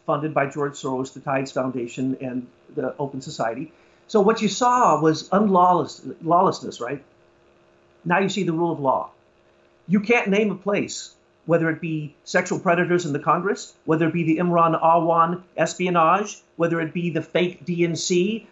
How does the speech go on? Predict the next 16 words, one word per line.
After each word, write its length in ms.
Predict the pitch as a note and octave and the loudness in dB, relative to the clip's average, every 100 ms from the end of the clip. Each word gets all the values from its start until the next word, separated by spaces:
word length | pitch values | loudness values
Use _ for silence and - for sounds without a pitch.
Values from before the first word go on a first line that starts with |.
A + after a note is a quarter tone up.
| - | 0
whether 280 | E3+ E3+ E3 | 2 4 0
it 100 | D#3+ | 0
be 160 | F3 | -2
the 300 | D#3+ D3+ D3 - - C#3+ | 2 2 0 -4 -18 -10
J-, 220 | D3+ E3+ | -4 -4
D 200 | C3+ F3+ | -2 -2
O 80 | E3+ | 0
J, 480 | - E3+ E3 D#3+ D#3 | 0 -2 2 2 2
F 200 | D3 - | -2 -4
B 100 | F3 | 2
I 100 | E3 | 2
collusion, 440 | D#3+ E3 F3 E3+ F3 | 2 0 0 2 0
whether 180 | E3+ | 2
it 100 | E3 | 0
be 120 | E3+ D#3+ | 0 0
the, 180 | D3 | -2